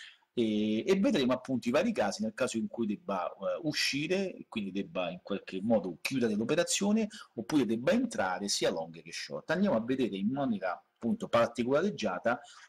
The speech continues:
ogni, eh, caso, eh, specifico. Vedete, questo è un altro tipo di book, un'altra piattaforma. Vedete, questo perché vi faccio, eh, vi faccio vedere questi, eh, diciamo, questi esempi,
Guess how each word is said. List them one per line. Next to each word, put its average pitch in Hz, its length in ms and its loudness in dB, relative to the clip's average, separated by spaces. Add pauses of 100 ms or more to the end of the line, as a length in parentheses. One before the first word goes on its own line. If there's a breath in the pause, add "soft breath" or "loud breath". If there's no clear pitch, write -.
ogni, 131 540 2
eh, 104 240 -6
caso, 82 600 -2
eh, 101 140 -12
specifico. 78 680 -6 (360 loud breath)
Vedete, 165 260 4
questo 147 320 0
è 120 40 4
un 117 100 -4
altro 135 240 0
tipo 123 240 -2
di 139 80 0
book, 170 360 -2
un'altra 110 280 -2
piattaforma. 139 760 2 (880)
Vedete, 135 460 0 (240 loud breath)
questo 151 380 0
perché 143 300 0
vi 127 120 2
faccio, 110 880 0
eh, 95 60 -4
vi 104 100 -2
faccio 117 320 0
vedere 113 180 0
questi, 107 340 -2
eh, 101 440 -2
diciamo, 98 500 0
questi 107 340 0
esempi, 90 640 -2